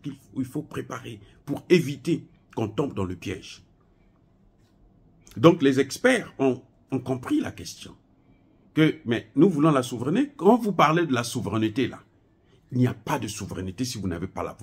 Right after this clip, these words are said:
votre monnaie. Ah, je reprends. La souveraineté là a trois piliers.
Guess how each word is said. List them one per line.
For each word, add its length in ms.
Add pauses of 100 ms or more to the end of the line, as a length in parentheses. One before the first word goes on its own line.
(140)
votre 300
monnaie. 280 (2000)
Ah, 140 (200)
je 140
reprends. 360 (1120)
La 140
souveraineté 640
là 100 (720)
a 80
trois 400
piliers. 460